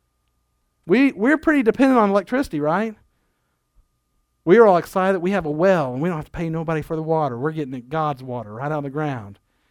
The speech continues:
It may smell like sulfur, but it's God's water out of the ground. And it's free.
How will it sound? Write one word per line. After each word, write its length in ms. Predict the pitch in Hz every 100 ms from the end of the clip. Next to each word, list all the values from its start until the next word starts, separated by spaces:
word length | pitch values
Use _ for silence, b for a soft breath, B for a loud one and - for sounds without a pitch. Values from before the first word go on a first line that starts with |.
| _
It 80 | 131
may 140 | 147
smell 540 | 139 - 156 156 143 127
like 320 | 127 123 _ _ _ _ _ _ _ _ _
sulfur, 480 | - 143 120 131 131
but 160 | 120 - _ _ _
it's 100 | 117
God's 260 | - 165 156
water 320 | 180 175 151
out 140 | 165
of 80 | 175
the 60 | 185
ground. 320 | 196 180 143
And 40 |
it's 100 | 156
free. 420 | - 247 233 135